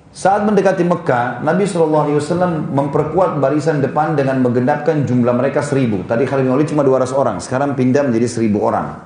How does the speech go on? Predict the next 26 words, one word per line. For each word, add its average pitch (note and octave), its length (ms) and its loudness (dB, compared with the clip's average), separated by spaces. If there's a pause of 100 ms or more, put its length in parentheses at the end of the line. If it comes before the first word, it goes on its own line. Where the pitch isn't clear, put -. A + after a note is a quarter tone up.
(140)
Dan C3+ 240 2
semuanya D3+ 640 0
penunggang D3 480 2
kuda. B2+ 560 0 (1400)
Tentu G#2+ 160 -2
penunggang B2 320 0
kuda C#3 160 2
sama C3+ 320 -2
sekarang C3+ 240 -2
kalau B2+ 160 0
mobil, A2 480 2
mobil A2 320 0
tank B2 240 -2
ya, F#2 180 -8 (300)
sangat B2+ 320 -8
kuat - 480 -4
penunggang G2+ 240 -4
kuda. G2+ 100 4 (140)
Karena A#2+ 200 0 (520)
kudanya C#3+ 480 2
sudah D3+ 240 2
dilatih C#3 320 0
bisa C3 240 0
berperang, C#3+ 640 -2
juga B2 240 0
diberikan B2+ 480 0